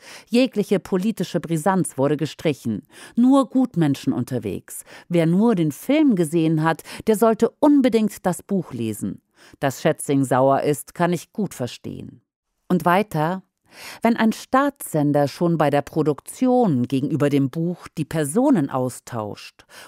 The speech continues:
um das Volk zu einer diversen Multikulti-Gesellschaft zu erziehen,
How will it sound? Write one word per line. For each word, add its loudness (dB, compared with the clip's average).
um 0
das 0
Volk 0
zu 0
einer 2
diversen 0
Multikulti-Gesellschaft 0
zu -2
erziehen, 0